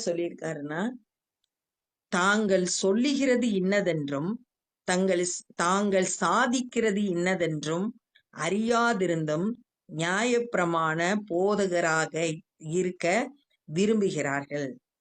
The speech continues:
சொல்றது என்னன்னு தெரியல, செய்யறது என்னதுன்னு தெரியல,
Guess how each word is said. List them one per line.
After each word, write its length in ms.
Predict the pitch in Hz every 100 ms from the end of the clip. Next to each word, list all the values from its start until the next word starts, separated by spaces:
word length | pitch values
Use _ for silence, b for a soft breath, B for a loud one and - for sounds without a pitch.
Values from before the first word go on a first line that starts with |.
| _ _
சொல்றது 580 | - 175 185 220 247 240
என்னன்னு 500 | 208 180 190 202 208 175
தெரியல, 560 | 160 160 156 156 156 - _ _ _ _ _ -
செய்யறது 680 | 196 - 196 247 277 247 233
என்னதுன்னு 640 | 185 175 180 185 180 190 -
தெரியல, 600 | 165 170 180 160 156 160